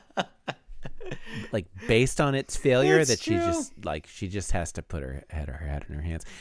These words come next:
Speaker 1: Her head is smaller in this panel than it was in the previous panel, but
Speaker 2: It is.
Speaker 1: we don't,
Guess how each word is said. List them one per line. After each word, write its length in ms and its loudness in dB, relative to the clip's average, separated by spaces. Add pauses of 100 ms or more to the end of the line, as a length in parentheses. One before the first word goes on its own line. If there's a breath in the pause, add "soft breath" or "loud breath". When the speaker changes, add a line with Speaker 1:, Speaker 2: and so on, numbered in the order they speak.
(200 loud breath)
Speaker 1:
Her 100 0
head 160 6
is 80 0
smaller 540 2
in 100 0
this 140 -2
panel 300 0
than 120 -4
it 80 -4
was 200 -4
in 60 -8
the 80 -8
previous 420 -6
panel, 360 -6
but 240 -2
Speaker 2:
It 100 -2
is. 340 0
Speaker 1:
we 120 2
don't, 160 0